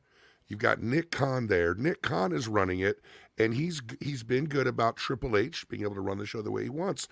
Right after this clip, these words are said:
But this might be one of those exception situations, you know. I don't think it was a quid pro quo, like Meltzer reported, that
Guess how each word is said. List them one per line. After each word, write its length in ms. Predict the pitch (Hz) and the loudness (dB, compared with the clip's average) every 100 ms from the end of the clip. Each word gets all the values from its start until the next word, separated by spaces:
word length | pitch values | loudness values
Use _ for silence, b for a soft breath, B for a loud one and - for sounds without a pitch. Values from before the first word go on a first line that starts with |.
| B B B 131 | B B B -2
But 180 | 127 | 0
this 240 | 139 170 185 | 2 0 2
might 260 | 170 170 | 4 4
be 180 | 143 139 | 0 -2
one 200 | 135 131 | 0 0
of 80 | 127 | 0
those 220 | 127 120 | 0 -2
exception 520 | 120 - 117 - 101 | -6 -6 -8 -8 -10
situations, 680 | 95 92 98 87 - 87 - - | -10 -8 -6 -6 -8 -12 -14 -8
you 80 | |
know. 220 | 90 92 - B B B | -4 -4 -6 B B B
I 120 | 107 | 2
don't 200 | 113 147 | 4 2
think 100 | 151 | 2
it 40 | 143 | 0
was 80 | 120 | -2
a 60 | |
quid 300 | - 123 110 | -4 -6 -4
pro 180 | 113 98 | 0 0
quo, 320 | - 98 101 | 2 4 6
like 220 | 98 92 | 4 0
Meltzer 280 | 92 95 - | 0 -2 -2
reported, 440 | 98 95 101 98 92 | -6 -2 2 2 2
that 180 | 90 | -2